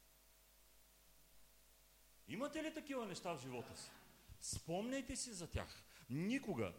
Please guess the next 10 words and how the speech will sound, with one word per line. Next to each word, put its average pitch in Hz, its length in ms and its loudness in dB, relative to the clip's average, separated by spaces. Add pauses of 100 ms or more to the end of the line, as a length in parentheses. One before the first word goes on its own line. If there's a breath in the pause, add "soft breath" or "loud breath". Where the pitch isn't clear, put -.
(180)
никога 233 680 2
не 220 100 4
ги, 208 260 0
не 190 140 0
ги 208 120 -2
забравяйте. 196 540 0
Затова 175 460 -2
Авакум 220 400 -2
изрече 208 380 -4
думите: 190 440 -4